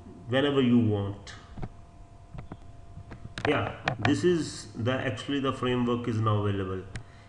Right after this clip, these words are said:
You can see that this type of model is already been there, which is documented earlier. You have seen it, and if you forgot to see it, just you can click it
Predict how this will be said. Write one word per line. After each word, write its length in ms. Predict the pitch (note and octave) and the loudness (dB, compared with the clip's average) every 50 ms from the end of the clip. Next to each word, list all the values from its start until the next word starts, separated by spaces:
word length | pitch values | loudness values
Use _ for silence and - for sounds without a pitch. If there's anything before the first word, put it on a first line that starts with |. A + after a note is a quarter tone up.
| - - | -10 -4
You 120 | - C3+ D3 | -2 -2 2
can 200 | D#3+ D#3+ D#3 D3+ | 4 4 2 2
see 200 | - - D#3+ D#3 | 2 2 2 2
that 480 | C#3+ D3+ D#3+ - - - - - G#2+ G#2 | 2 2 2 0 -2 -6 -8 -6 -4 -2
this 180 | C#3+ C#3+ - | -2 -2 0
type 280 | - C#3+ C3+ C3+ B2 C3+ | 0 2 2 4 4 2
of 100 | C#3+ C3+ | 2 2
model 380 | B2 A2+ A2+ A#2 A#2+ C3+ C3+ | 4 4 4 4 4 2 2
is 220 | C3+ C3 A2+ G#2+ - - | 2 0 0 -2 -4 -2
already 340 | A#2 A#2 A#2 A#2 A#2+ C3+ C3 | 0 2 2 2 2 0 0
been 280 | A#2+ B2+ C#3 C3+ C3+ | 2 2 0 2 2
there, 180 | B2+ C3+ C#3+ D#3 - - - - | 0 0 0 -2 -4 -8 -10 -6
which 240 | A#2 A#2 A2+ A2 - | -6 -6 -4 -4 -4
is 140 | C3 A#2 G#2+ | -4 -4 0
documented 680 | G#2+ A#2+ A2+ - - A#2+ A#2+ A#2+ A#2 A#2+ D3 C#3+ - | 0 0 0 0 0 2 4 4 4 2 0 -2 -2
earlier. 380 | - A#2 A2 G#2+ A2 C3 D3 | 0 0 2 2 2 2 0
You 220 | D3+ C3+ A#2+ A#2+ A#2+ | 0 0 2 2 2
have 140 | A#2 A2 A2 | 2 0 -2
seen 280 | - - A2+ A#2 A#2+ | -4 -4 -2 0 0
it, 200 | C3+ D3 D3 - | 0 -2 -4 -6
and 500 | - - - - - - - - B2+ C3+ | -10 -12 -12 -14 -16 -10 -4 -2 0 0
if 80 | B2+ - | 2 2
you 160 | C#3+ C#3+ C3+ | 2 2 2
forgot 540 | - - A2+ A2 A2+ A#2+ C3 D3+ D3+ - - | 0 0 2 2 2 4 4 2 2 0 -2
to 80 | C#3+ | -4
see 240 | C3+ - - C#3+ D3+ | -4 -4 -2 -2 -2
it, 100 | D3+ D3 | -2 -2
just 380 | C3+ D3+ D3 - - - - B2+ | 0 -2 -2 -2 -4 -10 -8 -4
you 120 | A#2+ B2 | -4 -2
can 180 | B2 C3+ B2+ A2+ | -2 -2 -2 -2
click 240 | - C3 A#2 - B2+ | -2 -2 -2 0 -2
it 260 | A#2 A2 - - | -2 -4 -6 -10